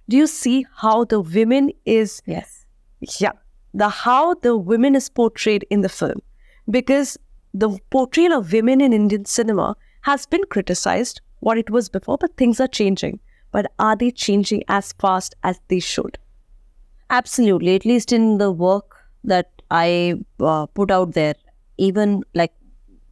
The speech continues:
Speaker 2: we can talk with example, which is Kill. You know, uh,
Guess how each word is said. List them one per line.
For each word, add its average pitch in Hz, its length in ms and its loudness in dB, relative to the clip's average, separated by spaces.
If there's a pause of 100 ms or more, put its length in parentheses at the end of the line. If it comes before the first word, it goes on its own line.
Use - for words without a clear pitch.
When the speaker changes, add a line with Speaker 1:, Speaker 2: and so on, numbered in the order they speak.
Speaker 2:
we 175 180 0
can 185 160 0
talk 180 260 0
with 185 100 2
example, 170 580 0
which 160 160 -2
is 160 140 -6
Kill. 151 300 -2 (840)
You 160 60 -6
know, 156 340 -6
uh, 160 340 -2